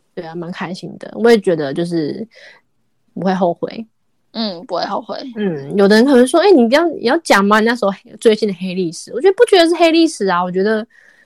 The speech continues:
Speaker 1: 就是很开心的一段回忆啊。我没有做什么事情，很疯狂而已，但是很开心。
Speaker 2: 那你就是有，有人问你，比如说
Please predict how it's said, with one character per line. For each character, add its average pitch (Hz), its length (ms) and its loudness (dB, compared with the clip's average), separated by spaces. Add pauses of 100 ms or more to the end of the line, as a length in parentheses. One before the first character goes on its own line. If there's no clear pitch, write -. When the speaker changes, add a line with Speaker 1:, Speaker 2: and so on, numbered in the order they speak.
(180)
Speaker 1:
就 254 140 -2
是 240 80 -2
很 214 100 0
开 175 200 -6
心 185 100 -4
的 165 60 -6
一 151 40 -10
段 156 140 -4
回 - 160 -10
忆 123 140 -10
啊。 - 100 -10
我 165 100 -4
没 190 100 2
有 156 100 -6
做 156 240 -4
什 165 100 -12
么 175 120 -12
事 - 160 -12
情， - 180 -14 (420)
很 170 340 -8
疯 190 280 -2
狂 165 200 -2
而 - 200 -14
已， - 60 -12
但 170 140 -8
是 160 120 -10
很 151 80 -10
开 - 180 -14
心。 202 300 -14
Speaker 2:
那 330 140 0
你 180 300 -4
就 226 140 -2
是 226 280 0
有， 139 200 -6 (220)
有 220 120 -4
人 196 220 -4
问 214 260 0
你， 123 280 -16
比 202 80 -8
如 202 60 -8
说 226 180 2